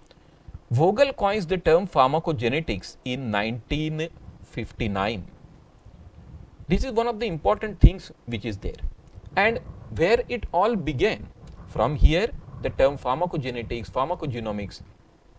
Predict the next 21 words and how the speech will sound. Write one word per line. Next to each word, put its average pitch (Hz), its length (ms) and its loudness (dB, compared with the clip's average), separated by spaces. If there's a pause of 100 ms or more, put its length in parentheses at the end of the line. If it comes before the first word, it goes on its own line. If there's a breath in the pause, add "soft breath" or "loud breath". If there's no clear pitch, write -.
(120)
became 165 260 -6
very 165 180 -2
common. 185 380 -2 (560)
But - 160 2
where 220 280 6
it 233 240 6
had 220 280 12
begun, 151 380 2 (260)
it 120 140 4
had 147 200 8
begun 123 380 -2
way 135 160 2
back 208 380 0 (160)
in 131 180 -6
eighteen 127 320 -4
sixty-six, - 720 -8 (480)
when 123 220 -2
Georg 151 360 0
Gregor 135 320 0
Mendel 117 480 -2 (480)
established 117 680 -2